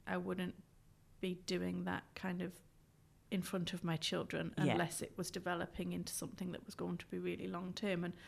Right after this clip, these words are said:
Speaker 1: everyone's very different
Speaker 2: Yeah.
Speaker 1: with how they navigate that.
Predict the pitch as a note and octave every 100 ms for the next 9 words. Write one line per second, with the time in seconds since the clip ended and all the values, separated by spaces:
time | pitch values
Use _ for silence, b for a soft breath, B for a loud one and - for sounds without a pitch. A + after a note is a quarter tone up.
0 | B - G#3 G#3 G3 F#3 F#3+ F#3 F#3 -
1 | F3+ E3 C3+ A#2+ A2 E3+ - E3+ E3+ F3
2 | F3 - F#3+ F3+ - F3